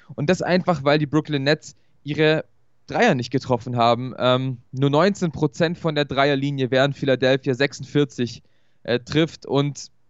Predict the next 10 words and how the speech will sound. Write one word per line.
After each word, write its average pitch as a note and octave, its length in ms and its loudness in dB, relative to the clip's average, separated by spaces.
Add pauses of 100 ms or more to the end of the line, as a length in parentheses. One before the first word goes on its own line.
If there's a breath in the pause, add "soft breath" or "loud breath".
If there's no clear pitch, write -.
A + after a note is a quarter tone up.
(500)
ja, E3+ 240 4
somit D3 320 -2
war D#3 140 4
es F3+ 120 -2
halt E3+ 120 -2
einfach D#3 220 -6
auch C#3 120 -4
schwierig D3+ 540 -2
für C#3 340 2 (460)
Brooklyn, D3+ 520 0